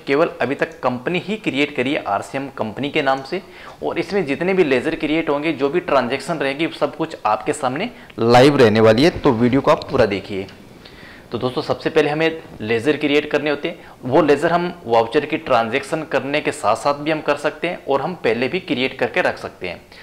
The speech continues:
लेकिन हम पहले create कर लेंगे। तो laser create करने के लिए हम सबसे पहले इस administrator tab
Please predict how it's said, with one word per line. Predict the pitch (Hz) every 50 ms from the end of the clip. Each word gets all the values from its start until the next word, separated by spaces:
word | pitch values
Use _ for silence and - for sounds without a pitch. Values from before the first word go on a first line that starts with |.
| - - -
लेकिन | 107 113 - 131 120
हम | 123 117
पहले | - 113 113 113 123
create | 123 127 123 120 139 143
कर | - - 135 123
लेंगे। | 123 127 127 147 180 - - - - - - - - -
तो | 120 117
laser | 113 107 113 110 135 139
create | 139 143 131 139 139
करने | - - 135 139 143
के | 139 - 135
लिए | 131 139 147 143
हम | 147 147 143
सबसे | 127 - 120 - - 139
पहले | 120 135 131 131
इस | - 127 - - - -
administrator | 117 120 120 131 127 127 131 127 - 156 143 123 147 123 - -
tab | - 120 117 117